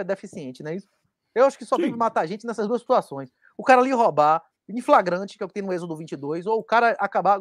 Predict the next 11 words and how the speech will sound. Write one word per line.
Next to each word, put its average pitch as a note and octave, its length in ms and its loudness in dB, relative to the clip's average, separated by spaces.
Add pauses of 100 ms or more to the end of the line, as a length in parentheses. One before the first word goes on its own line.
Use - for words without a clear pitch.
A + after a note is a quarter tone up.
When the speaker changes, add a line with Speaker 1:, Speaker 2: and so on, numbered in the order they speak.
Speaker 1:
atacar G3 400 0
a G#3 40 6
honra A3 180 -2
de - 60 -14
sua A#3+ 120 -2
família. D3+ 400 -6 (180)
A G#3 120 6
honra B3 160 6
é - 20 4
o - 60 -2
corpo. E3+ 340 -2